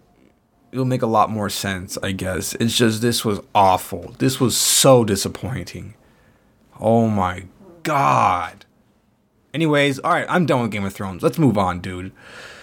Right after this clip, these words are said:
I'm, I'm literally, like, my body temperature is, like, two hundred degrees right now. I'm heated. Let's go over some fights. Um,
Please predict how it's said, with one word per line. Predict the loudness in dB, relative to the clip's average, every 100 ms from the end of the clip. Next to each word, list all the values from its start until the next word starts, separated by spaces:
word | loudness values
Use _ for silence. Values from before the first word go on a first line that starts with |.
| -20 -20 -12
I'm, | -2 0 2
I'm | 2 4
literally, | 4 2
like, | 0 0
my | 0
body | 2 2 2 2
temperature | -4 -6 -6 -6 -6 -6
is, | -8
like, | -8
two | -2 0
hundred | 2 0
degrees | -2 -4 -2 -4
right | -4
now. | -2 0
I'm | 0
heated. | -2 -4 -4 0 2 4 4 2 -4 -10 -16 -18 _ _ _ -2
Let's | 0 0
go | 2 2
over | 4 2 2 2 2 0 -6 _ _
some | -6 -4 -4
fights. | 0 0 0 -4 -10 -8 -8 -6
Um, | 0 2 4 2 -4 -12